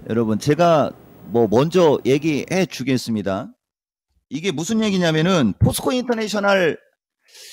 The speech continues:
이종복이가 할 얘기 참 많습니다, 여러분. 우선 기본적으로 나와 있는 여기 실적치 갖고 한번 얘기해 드려볼게요. 실적 나왔잖아요. 여지없이 순이익 쪽을 우리가 좀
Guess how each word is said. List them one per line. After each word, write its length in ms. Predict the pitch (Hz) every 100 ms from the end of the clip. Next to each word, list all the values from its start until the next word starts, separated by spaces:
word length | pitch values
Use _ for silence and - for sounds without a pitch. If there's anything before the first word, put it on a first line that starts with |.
| - 120
이종복이가 500 | 156 208 190 185 180
할 200 | 196 254
얘기 200 | 233 196
참 280 | - 247 202
많습니다, 600 | 107 139 - 143 117 110
여러분. 380 | 95 92 117 240 _ _ -
우선 480 | 165 214 196 165 -
기본적으로 680 | - 170 180 208 196 185 175
나와 320 | - 135 175
있는 380 | 170 170 170 156
여기 480 | 127 147 165 151 - _ _
실적치 760 | - 262 254 240 - 185 160 -
갖고 300 | - 135 156
한번 340 | 151 147 131 113
얘기해 240 | 135 143 131
드려볼게요. 600 | 135 120 110 113 127 208 _ _ _ _
실적 320 | - 247 247
나왔잖아요. 800 | 151 135 151 147 139 156 160 82 - _ _ _ _ 139
여지없이 840 | 180 190 190 147 - 196 113 82 _ _ _ _ _ _ _
순이익 640 | - - 277 285 285 285 -
쪽을 340 | 240 220 214
우리가 340 | 151 156 180 170
좀 280 | 165 156